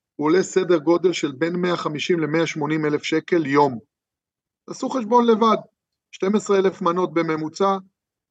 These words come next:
אה, אני מדבר רק על, אה, תעשו חשבון סדר גודל של, אה, שתים עשרה שקלים, זה לפני כל המערכות הנוספות שעובדות שם, כל המקלחות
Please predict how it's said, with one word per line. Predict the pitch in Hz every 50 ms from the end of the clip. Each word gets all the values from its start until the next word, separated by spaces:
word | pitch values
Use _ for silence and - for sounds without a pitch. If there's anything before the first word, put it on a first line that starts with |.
| _ _ _ _ _ _ _ _ _ -
אה, | - 165 165 160 160 160 165 160
אני | 156 156
מדבר | 165 165 165 170 196 202
רק | 196 196 202
על, | 185 180 180
אה, | 175 175 170 165 165 160 160 165 160 156 156 156 156 151
תעשו | - 160 151 - 190
חשבון | 175 180 160 165 180 170
סדר | - - 185 170 175
גודל | 165 180 175 180
של, | 160 - 170 151 151 160
אה, | 160 156 151 151 147 - _ _ _ _ _ _ _ _ _ _ _ _
שתים | _ - 175 185
עשרה | 175 - 185 180
שקלים, | - - - 165 151 165 185 202 220 220 - - _ _ _ _ _ _ _ _ _ _ 127
זה | 143 185 202
לפני | 208 196 190 - 190 180 185 196 196 196 196 190 -
כל | - - 180 185 185
המערכות | 180 180 175 170 160 156 151 - - 170 - 175
הנוספות | 165 160 143 - 151 143 - 160 160 151
שעובדות | - 156 147 131 127 127 151 151 151 -
שם, | 143 131 127 120 -
כל | - 156 160
המקלחות | 160 165 165 - - 156 - - - 170 180 180